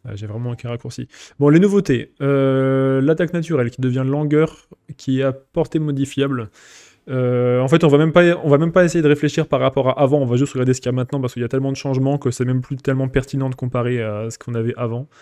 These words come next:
Donc ce que j'ai noté, c'est qu'il y a beaucoup, beaucoup de sorts à portée modifiable, euh, ce qui est ré-, extrêmement fort en P V M, notamment avec le F K qui peut se booster, euh, en P O, avec, euh, bah, évidemment les stuff crit, euh, pas de greffe et compagnie, euh, feu air.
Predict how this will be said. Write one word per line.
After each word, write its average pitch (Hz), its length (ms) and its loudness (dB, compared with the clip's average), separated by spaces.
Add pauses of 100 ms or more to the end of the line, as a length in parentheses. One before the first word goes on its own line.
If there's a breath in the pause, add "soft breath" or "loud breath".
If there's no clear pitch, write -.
(460 soft breath)
Donc 131 140 0
ce - 40 -10
que 160 100 2
j'ai 165 100 6
noté, 175 260 2
c'est 143 160 0
qu'il 147 280 2
y 127 60 2
a 120 60 4
beaucoup, 170 360 -2
beaucoup 160 220 -4
de 151 60 -4
sorts 147 220 0
à 127 60 0
portée 135 220 -4
modifiable, 127 580 -4 (120)
euh, 123 80 -8
ce - 100 -12
qui 127 220 -8
est 127 100 -2
ré-, 117 220 -6
extrêmement 156 420 -2
fort 131 180 -10
en 131 80 -8
P 127 120 -4
V 113 140 -4
M, 113 200 -8 (640 soft breath)
notamment 135 260 0
avec 127 200 -2
le 120 80 -4
F 127 100 -4
K 127 120 -2
qui 127 120 -8
peut 123 140 -8
se 117 60 -4
booster, 127 460 -2
euh, 107 340 -2
en 120 100 -8
P 120 180 -2
O, 135 220 -2 (720 soft breath)
avec, 117 400 -2
euh, 113 180 2
bah, 113 140 0
évidemment 120 340 0
les 117 100 0
stuff 123 220 -6
crit, 127 300 -8
euh, 113 160 -2
pas 120 100 -4
de 117 80 -6
greffe 120 240 -4
et 117 60 -8
compagnie, 120 500 -6
euh, 107 260 -2
feu 120 280 -6
air. 135 340 -2